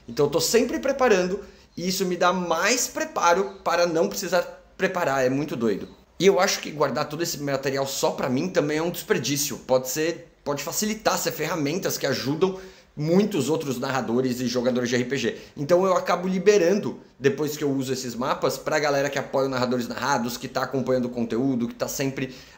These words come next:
aqui comigo. Acabei de liberar, colocar o link pro pessoal baixar um conjunto de mapas de becos, vielas.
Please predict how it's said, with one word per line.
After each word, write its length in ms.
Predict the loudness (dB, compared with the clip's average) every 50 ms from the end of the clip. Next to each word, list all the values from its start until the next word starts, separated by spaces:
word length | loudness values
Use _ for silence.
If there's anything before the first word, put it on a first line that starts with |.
| _
aqui 300 | 0 0 0 0 0 -2
comigo. 420 | 0 0 0 0 0 0 -2 -6 -4 0
Acabei 460 | 0 0 2 2 2 2 4 2 2 2
de 340 | 2 2 2 0 0 -4 -8 -8
liberar, 540 | -8 -8 -2 2 4 6 6 6 4 0 0
colocar 320 | 0 0 0 0 -2 -2
o 60 | -2 -2
link 300 | -2 -2 -4 -4 -6 -10
pro 180 | -10 -10 -8
pessoal 320 | -6 -6 -4 0 0 0 2
baixar 640 | 2 0 0 0 0 0 0 0 -2 -4 -8 -8 -6
um 80 | -4 -2
conjunto 560 | 0 2 2 2 2 2 0 -2 -2 -2 0
de 100 | 0 2
mapas 360 | 2 2 2 0 0 -2 -2
de 100 | 0 -2
becos, 580 | -4 -2 2 4 6 6 4 4 0 -6 -8 -8
vielas. 640 | -6 -4 -2 -2 0 0 0 2 0 0 0 -4